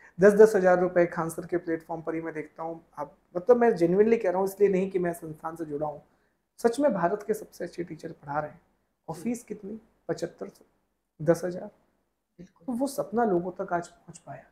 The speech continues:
Speaker 1: किसकी वजह से? कोविड की वजह से। क्योंकि कोविड में लोगों ने देखना शुरू किया
Speaker 2: हाँ,
Speaker 1: और लोगों ने
Speaker 2: बिल्कुल।
Speaker 1: ये समझा कि ऑनलाइन भी तैयारी
Speaker 2: हो सकती है।
Speaker 1: संभव है।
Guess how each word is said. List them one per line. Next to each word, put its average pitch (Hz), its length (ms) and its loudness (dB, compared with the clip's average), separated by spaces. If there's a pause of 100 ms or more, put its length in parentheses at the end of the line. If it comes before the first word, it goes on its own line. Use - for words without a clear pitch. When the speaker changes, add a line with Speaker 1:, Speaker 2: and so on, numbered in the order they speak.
Speaker 1:
किसकी 196 260 -4
वजह 220 240 4
से? 247 160 -8
कोविड 160 460 2
की 147 80 -14
वजह 143 240 -16
से। - 120 -20
क्योंकि - 460 0
कोविड 254 340 8
में 269 140 6
लोगों 208 260 6
ने 240 80 0
देखना 190 420 -2
शुरू 233 360 0
किया 185 260 -8 (400)
Speaker 2:
हाँ, 208 180 -10
Speaker 1:
और 175 80 6
लोगों 202 260 8
ने 269 60 6
Speaker 2:
बिल्कुल। 277 60 6
Speaker 1:
ये 285 60 4
समझा 196 420 -2
कि 277 280 -4
ऑनलाइन 190 400 2
भी 233 80 0
तैयारी 170 640 -4 (180)
Speaker 2:
हो 202 60 -8
सकती 170 180 -8
है। 151 60 -4
Speaker 1:
संभव 151 300 -2
है। - 220 -14